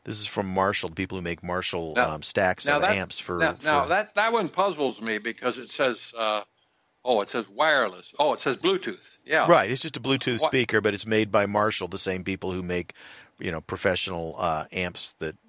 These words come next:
Speaker 1: musicians
Speaker 2: Yeah.
Speaker 1: use when they're
Speaker 2: So
Speaker 1: playing.
Speaker 2: you're gonna get, you're gonna get the best quality out of those
Speaker 1: Yeah,
Speaker 2: guys.
Speaker 1: they're pretty good quality sound. I used to have a pair of Marshall earbuds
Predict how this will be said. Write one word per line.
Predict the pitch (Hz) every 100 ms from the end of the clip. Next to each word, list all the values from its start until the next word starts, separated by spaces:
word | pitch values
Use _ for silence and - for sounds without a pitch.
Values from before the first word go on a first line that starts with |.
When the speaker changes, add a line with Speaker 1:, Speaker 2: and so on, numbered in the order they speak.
| _ -
Speaker 1:
musicians | 101 90 98 - 87
Speaker 2:
Yeah. | 156 120
Speaker 1:
use | - 87
when | 87
they're | 78 80
Speaker 2:
So | 170 143
Speaker 1:
playing. | 95
Speaker 2:
you're | 190
gonna | 208 170
get, | 147 - 135 -
you're | 160
gonna | 175 156
get | 143
the | 117
best | 107 131 -
quality | 127 120 113 98
out | 98
of | 95
those | 107 110
Speaker 1:
Yeah, | 131 85
Speaker 2:
guys. | - -
Speaker 1:
they're | 185
pretty | 185
good | 156 147
quality | - 123 101 101
sound. | - 101 98 117
I | 151
used | 165 139
to | 131
have | 120
a | 113
pair | 127 113 113
of | 104 95
Marshall | 95 98 104 - 104
earbuds | 95 101 104 92 85 80